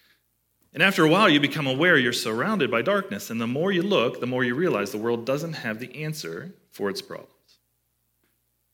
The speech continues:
Bertrand Russell is one of my favorite atheist author-, authors. He died in the nineteen seventies.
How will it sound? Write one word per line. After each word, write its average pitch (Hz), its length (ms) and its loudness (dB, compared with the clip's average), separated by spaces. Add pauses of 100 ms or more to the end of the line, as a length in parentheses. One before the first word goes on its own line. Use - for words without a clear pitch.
(920)
Bertrand 135 340 -2
Russell 117 340 -2
is 90 120 -10
one 104 180 -6
of 104 60 -6
my 104 120 -6
favorite 104 400 -6
atheist 107 400 -6
author-, 98 400 -10
authors. 101 360 -8
He 120 80 -6
died 120 140 0
in 117 60 -2
the 110 40 -4
nineteen 110 320 -6
seventies. 98 460 -8